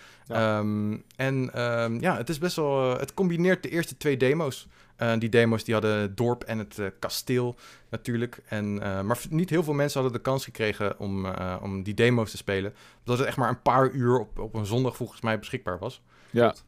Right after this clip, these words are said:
Speaker 3: hebben een hele unieke, eh, vorm, eh, gedaan. Ze
Speaker 1: Je
Speaker 3: hebben
Speaker 1: kan
Speaker 3: drie
Speaker 1: het ook maar een
Speaker 3: verschillende
Speaker 1: half uurtje spelen.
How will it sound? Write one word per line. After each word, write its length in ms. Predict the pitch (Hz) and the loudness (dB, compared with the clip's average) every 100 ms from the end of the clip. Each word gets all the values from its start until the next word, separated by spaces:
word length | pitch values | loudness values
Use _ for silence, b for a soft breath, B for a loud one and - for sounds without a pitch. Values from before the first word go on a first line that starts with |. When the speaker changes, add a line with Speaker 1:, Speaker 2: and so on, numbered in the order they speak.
| - | -2
Speaker 3:
hebben 200 | 143 156 | 2 4
een 60 | 165 | 6
hele 140 | 202 | 6
unieke, 340 | 185 180 185 185 | 6 6 6 6
eh, 160 | 165 | 6
vorm, 340 | 151 170 175 165 | 6 4 4 6
eh, 60 | 123 120 120 | 6 8 6
gedaan. 20 | 117 | 4
Ze 100 | 120 | 2
Speaker 1:
Je 0 | |
Speaker 3:
hebben 60 | 113 117 | 4 4
Speaker 1:
kan 0 | |
Speaker 3:
drie 200 | 123 120 | 2 0
Speaker 1:
het 100 | 117 | 2
ook 80 | |
maar 20 | 147 | 2
een 60 | |
Speaker 3:
verschillende 380 | 143 151 143 135 | 2 2 2 4
Speaker 1:
half 140 | 139 | 2
uurtje 200 | 135 131 | 0 -6
spelen. 420 | 117 135 135 151 | -4 0 0 -2